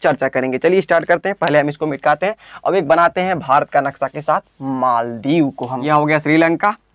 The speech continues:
यहाँ पर है। क्या? यहाँ पर बिखरा पड़ा है मालदीव। क्या? यहाँ पर बिखरा पड़ा है ऐसे मालदीव। क्या? छिटपुट, छिटपुट ढंग से बिखरा पड़ा है, द्वीपों में बटा पड़ा है हमारा मालदीव देश है। तो हमारे जैसे हमारा भारत देश है पूरा एकजुट पूरा पड़ा है ना, अलग अलग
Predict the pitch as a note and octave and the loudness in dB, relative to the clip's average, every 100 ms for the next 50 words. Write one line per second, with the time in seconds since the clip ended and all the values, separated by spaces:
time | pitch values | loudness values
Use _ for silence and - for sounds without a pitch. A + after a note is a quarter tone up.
0 | _ - C#3+ D#3 E3 B2+ C3 C3+ G3+ G#3+ | _ -6 -2 0 0 0 -2 -2 -4 -4
1 | _ C#3 D3+ E3 D3+ C#3 C3+ D#3+ D#3 - | _ -4 0 2 2 0 0 2 2 2
2 | C3+ C3+ E3+ A3 _ C#3+ C#3 B2 B2 B2+ | 2 0 -2 -8 _ -2 2 2 0 -4
3 | B2+ G3+ _ - D3+ E3+ E3 C#3 C3 C3+ | -4 -8 _ -6 -2 0 0 -2 -4 -2
4 | C#3+ C#3 C3+ D3+ - C#3+ F#3 C#3+ B2+ B2 | -2 0 -2 -4 -6 -6 -4 -2 0 0
5 | C3 B2+ F3+ - G3+ - F#3+ D3 C3+ D3 | -2 -4 -4 -4 -4 -4 -2 -4 -4 -4
6 | C#3 G3+ A3 - - - - D#3+ D3 D3+ | -4 -4 -6 -10 -6 0 4 4 4 4
7 | F#3 D3 G3+ A3 A#3 A#3 A3+ E3 D3 C#3+ | 4 2 0 4 6 6 4 2 4 2
8 | F3+ C#3 C#3 E3+ F#3+ C#3 C#3+ E3 C#3 C3 | 4 4 4 2 0 0 2 2 4 4
9 | C3+ D3+ C#3 C3+ C3+ B2+ - - F3+ F3 | 2 0 0 -2 -2 -6 -10 -2 2 4
10 | F#3 F#3+ F3 F3+ F3+ E3 D#3 E3+ E3+ E3+ | 6 4 4 6 6 6 4 6 6 4
11 | E3+ F3+ F3+ E3 D#3 - E3 F3 F3 E3+ | 2 2 4 4 2 -2 0 2 4 4
12 | E3 F3 G#3+ - D#3+ E3+ E3+ | 4 2 0 2 4 6 4